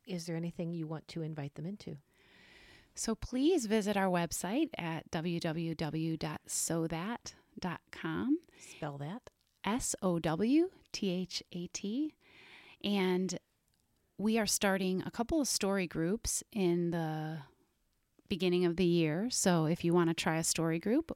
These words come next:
Speaker 2: you can do that. And then, um, I have yoga classes on Friday mornings in downtown Barrington at Nirvana Yoga Studio, where you
Speaker 1: That's
Speaker 2: can
Speaker 1: Barrington, Illinois.
Speaker 2: Yes, Barrington, Illinois. Thank you. And, um,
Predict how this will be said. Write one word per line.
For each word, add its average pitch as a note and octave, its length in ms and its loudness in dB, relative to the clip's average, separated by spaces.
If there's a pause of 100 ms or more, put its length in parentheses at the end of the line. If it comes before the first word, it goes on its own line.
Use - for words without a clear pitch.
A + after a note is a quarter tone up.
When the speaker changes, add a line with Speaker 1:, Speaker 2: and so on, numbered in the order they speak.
(140)
Speaker 2:
you F3 160 0
can D3+ 200 -4
do D#3 180 -2
that. D#3 380 -2 (420)
And G#3 200 4
then, F#3+ 420 4
um, E3 320 -2
I E3+ 320 -6 (180)
have D#3+ 460 -6 (520)
yoga F#3 320 -2
classes A3 720 -4
on E3+ 240 4
Friday E3 720 2 (400)
mornings F#3+ 680 6
in F3 220 0
downtown E3+ 440 4
Barrington F#3 520 2
at - 120 0
Nirvana E3+ 400 6
Yoga E3 300 4
Studio, D4 440 2
where G#3 100 4
you F3 140 0
Speaker 1:
That's F3 100 -4
Speaker 2:
can E3+ 200 2 (100)
Speaker 1:
Barrington, E3 400 0
Illinois. D#3+ 420 -2
Speaker 2:
Yes, F3+ 320 -2
Barrington, F3 400 0
Illinois. E3+ 460 2 (100)
Thank D#3 300 -2
you. G#3+ 220 0 (480)
And, G3 300 0
um, F3 280 -2